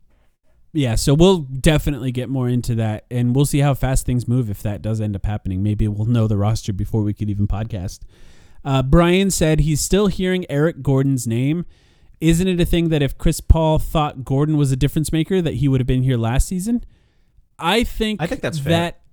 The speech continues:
Speaker 1: I think that James Jones didn't wanna trade a first round pick for Eric Gordon so that he would have picks to trade for, like, a K D deal.
Speaker 2: I mean, I think, I think you're right. I think that is the reason that he didn't do it. And now I'm glad, actually, that he didn't do it in
Speaker 1: Yeah.
Speaker 2: hindsight, just because o-, only if it gets us <laughs> K D,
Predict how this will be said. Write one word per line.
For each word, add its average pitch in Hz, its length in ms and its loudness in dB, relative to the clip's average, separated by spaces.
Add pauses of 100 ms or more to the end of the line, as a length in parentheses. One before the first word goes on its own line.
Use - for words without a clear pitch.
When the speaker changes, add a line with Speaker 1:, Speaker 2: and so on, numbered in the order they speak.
(680)
Speaker 1:
I 185 160 2
think 226 300 0
that 175 200 0
James 170 320 2
Jones 175 260 2
didn't 165 220 2
wanna 160 220 2
trade 160 240 0
a 143 40 -2
first 151 280 -2
round 151 160 2
pick 143 160 2
for - 80 -6
Eric 135 240 -4
Gordon 135 260 0
so 135 140 -2
that 131 140 -4
he 131 100 0
would 127 100 2
have 123 240 -2
picks 127 220 -2
to 120 100 -6
trade 120 240 -6
for, 113 220 0
like, 110 240 -4
a 107 60 -4
K 110 200 -4
D 101 160 -4
deal. 87 220 -6
Speaker 2:
I 147 40 -2
mean, 170 120 -2
I 175 100 -2
think, 185 300 -8
I 151 100 0
think 156 260 -6
you're 113 120 -4
right. 107 340 -4
I 101 80 -4
think 110 220 -10
that 101 180 -4
is 101 140 -8
the 101 120 -8
reason 92 360 -8
that 87 180 -12
he 98 100 -12
didn't 92 220 -8
do 113 160 -4
it. 156 80 -4
And 117 100 -6
now 107 200 -2
I'm 107 120 -6
glad, 107 440 -4
actually, 123 400 -6
that 117 160 -8
he 127 80 -6
didn't 123 220 -6
do 131 160 -4
it 127 100 -6
in 123 80 -4
Speaker 1:
Yeah. 285 140 0
Speaker 2:
hindsight, 139 340 -4
just - 180 -14
because 101 460 -8 (260)
o-, 139 140 -2
only 139 260 -2
if 113 100 -6
it 110 60 -6
gets 101 240 -8
us 135 120 -8 (260)
<laughs> - 260 -4
K 156 240 4
D, 175 240 -2